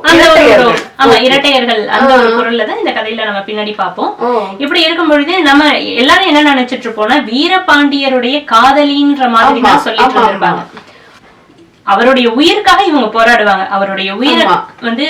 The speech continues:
Speaker 2: காப்பாத்துறதுக்காக.
Speaker 1: ஆதித்த கரிகாலர்
Speaker 2: ம்.
Speaker 1: வந்து கொல்ல வரும் பொழுது, "இல்ல, கொல்லாத, அவர் என்னுடைய காதலர்" அப்படின்னு சொல்லுவாங்க. ஆனா உண்மையிலேயே இந்த பெண் யாரையுமே திருமணம் செய்துக்கல.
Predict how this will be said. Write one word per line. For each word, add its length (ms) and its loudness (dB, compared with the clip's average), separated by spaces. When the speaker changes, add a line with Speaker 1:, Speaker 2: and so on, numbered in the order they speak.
Speaker 2:
காப்பாத்துறதுக்காக. 640 -2
Speaker 1:
ஆதித்த 260 0
கரிகாலர் 480 2
Speaker 2:
ம். 20 2
Speaker 1:
வந்து 220 0
கொல்ல 300 0
வரும் 200 -2
பொழுது, 340 -4
"இல்ல, 260 -2
கொல்லாத, 800 0
அவர் 220 2
என்னுடைய 340 -4
காதலர்" 640 2
அப்படின்னு 200 -4
சொல்லுவாங்க. 680 -2
ஆனா 200 0
உண்மையிலேயே 500 0
இந்த 160 -2
பெண் 200 -2
யாரையுமே 380 -2
திருமணம் 400 -8
செய்துக்கல. 480 -4